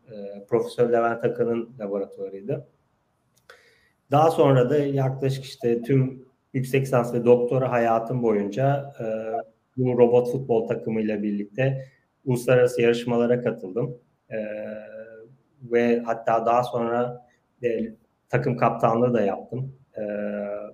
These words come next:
en sonunda iki bin on beşte robot futbol takımını kapatmıştık. Ama ondan sonraki üç yıl boyunca da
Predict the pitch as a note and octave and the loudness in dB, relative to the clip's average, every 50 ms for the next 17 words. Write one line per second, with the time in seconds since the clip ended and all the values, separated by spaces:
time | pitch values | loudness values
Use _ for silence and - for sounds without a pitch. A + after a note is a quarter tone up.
0 | - _ _ _ _ _ _ C3 C3 C3 C3 - B2 A2 A2 A#2+ A#2+ A#2+ A#2+ A#2+ | -20 _ _ _ _ _ _ 2 4 4 4 4 2 0 2 2 0 0 -2 -2
1 | A#2+ B2+ B2+ B2 A#2+ G#2+ G#2 G#2 - - A#2+ A#2 A2+ G#2+ A#2+ A#2 A#2+ - C#3 - | 0 0 2 2 2 2 0 0 -2 0 2 2 4 4 4 2 2 -2 -4 -2
2 | - A2+ G#2+ G#2 A2 G#2+ G#2 - B2 C3 C3+ C3+ C3 A2+ - A#2 A2+ A2 - - | -2 -2 -2 -2 -4 -6 -6 -4 -2 -2 0 0 0 0 2 2 2 2 0 -4
3 | - - - - - B2 B2+ B2 B2 B2+ C3 C#3 C#3 C#3+ C#3+ C#3 C#3 B2+ B2 A#2+ | -8 -10 -10 -10 -6 -2 2 2 2 4 4 2 2 2 2 2 2 2 2 2
4 | A#2 A#2+ A#2+ C3+ C#3 C#3 C3+ - C#3 A#2+ A2+ A2+ A2+ A2+ A2+ A2 G#2+ G#2+ A2 G#2+ | 0 -2 0 0 0 0 0 0 0 0 4 6 6 6 6 4 2 0 0 0
5 | B2+ C#3+ D3 | 0 0 0